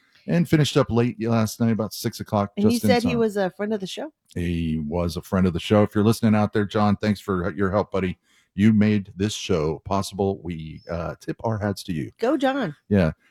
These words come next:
Speaker 1: And you're listening to Home Loans Radio, where we talk about mortgages, and I can answer any questions you have about mortgages. If I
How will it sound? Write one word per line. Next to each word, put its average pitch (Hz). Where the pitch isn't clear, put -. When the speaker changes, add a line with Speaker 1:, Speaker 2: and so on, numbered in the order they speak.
Speaker 1:
And 147
you're 180
listening 147
to 117
Home 117
Loans 110
Radio, 107
where 98
we 104
talk 104
about 101
mortgages, 104
and 92
I 101
can 87
answer 87
any 82
questions 85
you 82
have 110
about 85
mortgages. 101
If -
I -